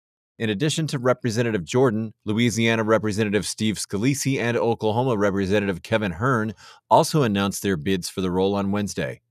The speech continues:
Other potential contenders include Minnesota Representative Tom Emmer and Texas Representative Chip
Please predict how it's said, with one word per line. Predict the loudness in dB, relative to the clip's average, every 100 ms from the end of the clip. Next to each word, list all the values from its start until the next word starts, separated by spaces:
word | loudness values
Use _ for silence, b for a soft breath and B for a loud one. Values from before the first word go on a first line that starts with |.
| B B B 0
Other | 2 2
potential | 0 -2 -2 -4
contenders | -6 -4 -2 0 -2 -2
include | -4 -2 0
Minnesota | 0 -2 -2 -2
Representative | 0 -2 -2 -4 -2 -4 -4
Tom | -4 -4 -4
Emmer | -6 -4 -4 -8 B B _
and | -6 -4 -4
Texas | -4 -4 -4 -6 -4
Representative | -4 -4 -4 -2 -2 -4
Chip | -4 -6